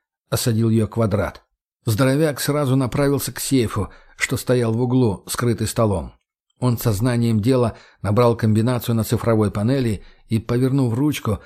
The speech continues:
распахнул тяжелую дверь. Спустя пару секунд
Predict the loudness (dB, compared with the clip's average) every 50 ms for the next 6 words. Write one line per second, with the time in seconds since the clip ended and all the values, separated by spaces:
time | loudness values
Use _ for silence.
0 | -18 _ -6 -6 -6 -6 -6 -8 -8 -4 -2 -2 -2 -2 0 2 2 2 2 2
1 | 2 0 0 0 0 -2 -4 -4 -6 -12 _ _ _ _ _ _ _ _ _ _
2 | -14 -14 -8 -4 -4 -4 -2 -2 -4 -4 -2 -2 -2 0 -2 -2 -4 -6 -6 -2
3 | 0 0 0 -2 -4